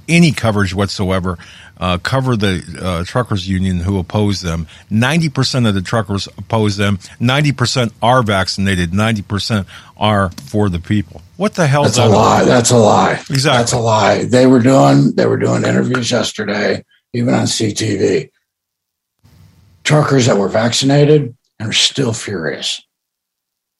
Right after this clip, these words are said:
Speaker 2: So you gotta remember, these guys, a lot of these guys had to take the shot if they were going to make a living, because to cross the border, they had to have it. And they came right out yesterday and said,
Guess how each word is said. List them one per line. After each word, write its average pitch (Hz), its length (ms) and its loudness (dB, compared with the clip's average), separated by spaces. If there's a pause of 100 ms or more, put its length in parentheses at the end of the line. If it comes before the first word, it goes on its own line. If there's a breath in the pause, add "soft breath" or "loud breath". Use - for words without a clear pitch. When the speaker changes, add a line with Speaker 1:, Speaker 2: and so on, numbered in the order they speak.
(260)
Speaker 2:
So 151 80 -4
you 156 60 2
gotta 269 220 4
remember, 151 400 4
these 156 240 0
guys, 214 340 4
a 139 80 -4
lot 190 260 0
of 214 80 4
these 135 200 -2
guys 143 360 -2
had 127 440 -2
to 120 120 -8
take 131 380 -2
the 107 100 -4
shot 143 440 2
if - 160 -8
they 117 180 4
were 117 180 0
going 107 340 -6
to 107 120 -8
make 98 300 -4
a 101 80 -6
living, 113 420 -6 (880)
because 110 360 0
to 113 100 -6
cross 135 320 0
the - 100 -6
border, 120 340 0
they 131 220 0
had 131 160 2
to 110 80 0
have 123 220 0
it. - 100 -14 (1400)
And 101 120 -2
they 135 120 4
came 139 260 4
right 139 140 4
out 135 180 4
yesterday 127 400 2
and 113 100 2
said, 120 440 -2